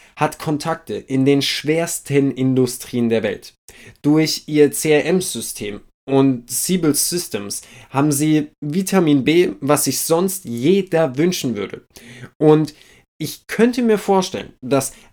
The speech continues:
alte konservative Industrien, wie jetzt zum Beispiel Royal Dutch Shell in der Ölindustrie, C drei R I vermutlich bevorzugen werden,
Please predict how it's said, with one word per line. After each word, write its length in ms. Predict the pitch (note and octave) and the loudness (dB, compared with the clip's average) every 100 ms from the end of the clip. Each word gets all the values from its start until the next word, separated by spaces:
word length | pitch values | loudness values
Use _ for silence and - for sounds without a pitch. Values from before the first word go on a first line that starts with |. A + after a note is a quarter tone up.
| _ - | _ 0
alte 520 | D3 A3 A3+ A#2 A2 | 4 4 4 0 -2
konservative 760 | - D3+ D3+ D3 B2+ B2 C3 B2+ | -4 -2 0 2 0 0 -2 0
Industrien, 680 | A#2 A2+ - G3 C#3+ A#2+ | -2 -4 -2 -2 0 -2
wie 80 | A#2 | 2
jetzt 300 | A#2+ - - | 2 2 -4
zum 180 | - A2 | -4 -2
Beispiel 360 | G#2+ G#2+ A2+ | -2 -2 -4
Royal 400 | G#2+ G#2+ G#2+ G#2+ | -4 0 0 0
Dutch 260 | G2+ G#2+ G2+ | -2 -6 -4
Shell 240 | - D#3+ | -2 -2
in 160 | D3+ C3 | 0 0
der 180 | C3 C#3 | 0 2
Ölindustrie, 840 | F3 D#3 C#3+ C#3 - - E3+ F#3 - - - _ - | 2 2 2 0 -2 -6 -2 -4 -6 -20 -20 _ -10
C 220 | - G#3+ | -4 -4
drei 300 | G#3 F3+ E3 | -2 0 0
R 40 | |
I 160 | F3+ E3 | 0 -4
vermutlich 720 | - C3+ C#3 F#3 G3+ F#3+ F#3 | -4 -2 2 2 2 -2 -2
bevorzugen 720 | C#3 - F3 F#3 F#3 A#2 A2 | -4 -6 -2 -2 -4 -8 -4
werden, 400 | G#2+ G#2 G#2 C#3 | -2 -2 -2 -4